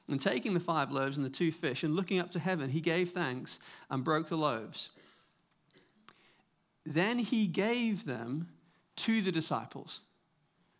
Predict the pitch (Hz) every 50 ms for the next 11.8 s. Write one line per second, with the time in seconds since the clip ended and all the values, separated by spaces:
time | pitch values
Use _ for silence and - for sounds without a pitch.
0 | _ _ - - 151 170 165 156 170 170 - 220 240 247 208 - 135 120 123 135
1 | 131 - - - _ - 151 151 156 151 143 139 131 - - 135 131 - 160 156
2 | - - 120 135 - _ _ _ _ _ _ _ _ _ _ _ _ _ _ _
3 | _ _ - 220 254 285 277 - 202 160 143 - - 160 - - - 214 180 -
4 | - - _ _ _ _ _ _ _ _ _ _ _ _ _ _ _ - - 247
5 | 254 254 - 180 156 - - 117 113 127 - - - _ _ _ _ _ _ _
6 | _ _ _ _ _ _ _ _ _ _ _ _ _ _ _ _ _ - - _
7 | - 202 214 214 208 - 208 - - - - 226 226 240 240 240 240 208 320 294
8 | 240 226 196 170 208 247 254 226 196 214 233 262 311 294 - 185 165 - 247 254
9 | 214 240 240 233 233 202 208 - 233 254 269 254 - 220 190 165 165 180 233 240
10 | 226 156 156 147 - 240 262 - 214 - - 254 285 302 302 330 220 160 160 170
11 | 170 - 190 180 180 294 311 320 311 311 - 254 190 156 117